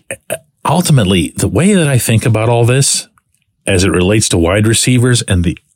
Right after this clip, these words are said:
unbelievable percentage of time that football fans spend talking about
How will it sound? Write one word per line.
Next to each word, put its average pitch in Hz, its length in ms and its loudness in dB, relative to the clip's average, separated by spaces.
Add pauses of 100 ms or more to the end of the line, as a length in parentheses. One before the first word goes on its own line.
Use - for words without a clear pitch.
unbelievable 117 1120 2 (280)
percentage 131 500 0
of 82 140 -4
time 131 320 0
that 87 120 0
football 95 440 -2
fans 87 400 0
spend - 500 -2
talking 110 400 0
about 76 380 -2